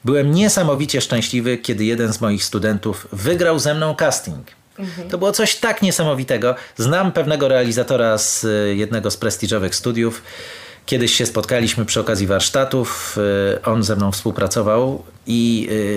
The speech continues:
Speaker 1: y, jak się poznaliśmy pierwszy raz, on mi powiedział: „Panie Maciej, po co pan to robi? Konkurencję pan se robisz
Speaker 2: <laughs>
Speaker 1: i to jest bez sensu, będą zalewać ten rynek”.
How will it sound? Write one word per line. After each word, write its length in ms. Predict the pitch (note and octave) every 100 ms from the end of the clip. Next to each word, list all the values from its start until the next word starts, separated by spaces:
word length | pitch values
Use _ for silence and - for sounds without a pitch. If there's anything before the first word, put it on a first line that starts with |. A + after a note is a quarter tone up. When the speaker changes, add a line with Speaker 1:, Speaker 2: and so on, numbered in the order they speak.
| F2 C#2
Speaker 1:
y, 40 | C#2
jak 180 | A2+ -
się 120 | C3
poznaliśmy 440 | A#2+ B2 F3+ -
pierwszy 300 | B2 C3+ -
raz, 180 | C#3+ C3+
on 80 | C3+
mi 80 | C3+
powiedział: 380 | C3+ B2 C3 B2 - - - -
„Panie 180 | - -
Maciej, 520 | - A#3 - - - - - G3 F3 - -
po 140 | - C4+
co 120 | -
pan 200 | - -
to 160 | C#4+
robi? 380 | C#4+ C#4 C3 F2
Konkurencję 840 | - G3 F#3+ F#3 G3 C#3 C3+ B3+ F#3+
pan 200 | E3+ D3
se 280 | A3 G3
robisz 560 | B2 C3+ E3 A3 G#3+ - - A#3+ G#3 A3+ G#3+
Speaker 2:
<laughs> 640 | G#3 A#3+ - - - -
Speaker 1:
i 40 |
to 80 | A3+
jest 200 | A#3+ D4
bez 320 | C4+ C#4 -
sensu, 480 | G4 E4 G3 - B2+
będą 300 | G2+ A#2 B2+
zalewać 520 | B2+ D3+ D#3 D3 B2
ten 220 | - C3
rynek”. 360 | B2 G#2+ D#2 C2+